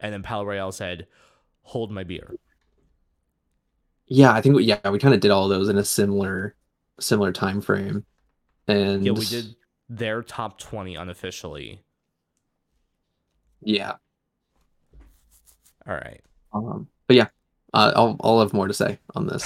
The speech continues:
Speaker 1: <laughs>
Speaker 2: I, when, when that comes up.
Speaker 1: All right. I'm gonna keep going for four of 'em.
Speaker 2: Yes,
Speaker 1: And
Speaker 2: sir.
Speaker 1: we actually ha-, sorry, we had three,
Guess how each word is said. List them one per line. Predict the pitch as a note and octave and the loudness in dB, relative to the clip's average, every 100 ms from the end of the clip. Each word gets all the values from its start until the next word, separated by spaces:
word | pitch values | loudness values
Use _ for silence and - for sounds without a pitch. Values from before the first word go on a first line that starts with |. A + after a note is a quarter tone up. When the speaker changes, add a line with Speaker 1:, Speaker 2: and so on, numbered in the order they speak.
| - | -10
Speaker 1:
<laughs> | - | -8
Speaker 2:
I, | - A2 - - C#3 _ _ | -6 -4 -4 -6 -10 _ _
when, | - A2 C3 | -4 -2 2
when | B2+ A2 | 2 2
that | A2 - | 0 -2
comes | A2+ G2 | -4 -2
up. | - G#2 - - - - - - - _ _ _ _ _ | -4 -4 -10 -12 -10 -10 -14 -18 -18 _ _ _ _ _
Speaker 1:
All | - | -10
right. | F#2 D#2 - _ _ _ _ _ _ _ _ | -8 -10 -16 _ _ _ _ _ _ _ _
I'm | A2 | -10
gonna | A#2 G#2+ | -8 -10
keep | - G#2 | -12 -10
going | G#2+ G2+ | -8 -10
for | G#2+ | -14
four | F#2+ G2+ E2+ | -10 -10 -10
of | D#2+ | -12
'em. | D#2+ - _ _ _ _ _ _ _ - | -16 -20 _ _ _ _ _ _ _ -10
Speaker 2:
Yes, | F#2+ | 0
Speaker 1:
And | |
Speaker 2:
sir. | G#2+ | 2
Speaker 1:
we | A#2 | 2
actually | G#2 - A2+ | 0 -10 -10
ha-, | A2+ - | -10 -12
sorry, | - C3 G2 | -6 -6 -4
we | A#2 | -6
had | D#3+ C3 | -8 -10
three, | - - G2 G#2+ D2+ A#1+ | -16 -14 -10 -10 -12 -18